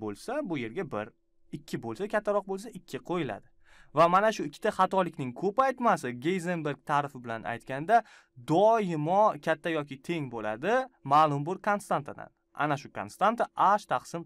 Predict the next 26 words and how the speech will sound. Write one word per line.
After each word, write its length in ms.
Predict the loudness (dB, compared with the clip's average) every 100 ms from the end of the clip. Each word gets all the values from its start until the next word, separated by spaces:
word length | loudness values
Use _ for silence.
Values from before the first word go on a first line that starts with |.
| -6
to'rt 240 | -2 -2 -4
pi 180 | -10 -8
ga 120 | -8 -6
teng. 260 | -6 -6 -8 _ _ -20 _
Bu 120 | -6 -2
yerda 300 | 0 0 -4 2
h, 400 | 4 4 2 -4 _ _ _ _
e, 220 | -14 -12 -10
Planck 300 | 2 4 4 -2
doimiysi 760 | -4 -2 -2 -8 -12 -10 -6 -4 -6 -2
va 140 | 0 0
u 200 | -2 -4
doimiyni 480 | 0 0 0 -6 -12 -8
to'rt 280 | -2 0 -2 _
pi 260 | -10 -8 -8
degan 360 | -6 -6 -4
doimiy 300 | -2 -2 -4
songa 360 | -12 -12 -12 -12 -10
bo'lsak, 440 | -12 -2 2 2 -2 _ _
bizda 220 | -14 -4 -4 0
boshqa 400 | 0 0 2 2
bir 180 | 2 0
doimiy 340 | 0 0 -2 -6
son 240 | -6 -6
kelib 280 | -4 -6 -6
chiqadi. 380 | -4 2 2